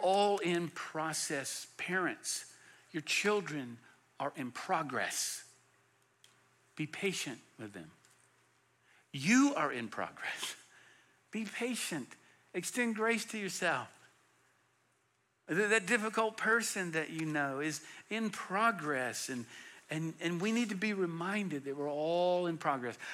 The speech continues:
I was at, um, Ruth Graham, Billy Graham's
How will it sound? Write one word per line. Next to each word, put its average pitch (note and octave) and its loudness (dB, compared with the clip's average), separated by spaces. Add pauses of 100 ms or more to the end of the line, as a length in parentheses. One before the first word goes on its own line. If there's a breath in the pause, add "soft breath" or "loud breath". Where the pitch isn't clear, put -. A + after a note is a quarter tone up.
(120 loud breath)
I F3 10
was F#3 4
at, D3+ 2 (100)
um, B2 0
Ruth G3 4
Graham, C#3 0
Billy C#3 0
Graham's C3+ 0